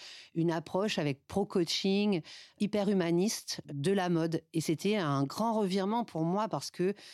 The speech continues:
moi qui avais toujours un peu lutté avec ce côté unfriendly et non éthique, euh, des valeurs relationnelles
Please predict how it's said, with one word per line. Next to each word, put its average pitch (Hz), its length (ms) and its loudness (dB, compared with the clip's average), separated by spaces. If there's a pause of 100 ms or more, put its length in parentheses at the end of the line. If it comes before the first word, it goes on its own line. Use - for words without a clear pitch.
(720)
moi 185 140 0
qui 196 140 -4
avais 165 160 2
toujours 190 280 0
un 190 100 0
peu 196 160 2
lutté 208 520 2
avec 165 200 0
ce - 100 -8
côté 180 360 0
unfriendly 190 1300 2
et 139 60 2
non 180 260 2
éthique, - 480 -2
euh, 139 480 0
des 139 160 0
valeurs 151 560 0
relationnelles 185 880 2